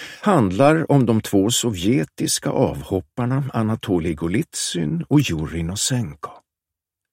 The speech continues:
Berättelsen om dem fyller enkelt hundratals sidor,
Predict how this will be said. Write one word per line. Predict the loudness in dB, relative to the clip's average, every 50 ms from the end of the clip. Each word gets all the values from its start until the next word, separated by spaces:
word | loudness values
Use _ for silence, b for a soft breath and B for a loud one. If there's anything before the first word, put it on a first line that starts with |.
| _ _ _ _ _ _ _ B B B B B B
Berättelsen | 6 6 8 8 6 4 2 _ _ -2 0 0 0 0 0 0 2
om | 2 4 4
dem | 4 4 4 4 4 2 0
fyller | 0 2 4 4 4 4 2 0 0 2
enkelt | 2 2 2 2 0 -2 -4 _ -4 -2 -2 -2 -4 -4
hundratals | -2 0 2 2 2 0 -4 -6 -6 -8 -6 -4 -2 0 0 0 0 -2 -2 0
sidor, | 0 0 0 -2 -4 -8 -12 -12 -12 -14 -14 -16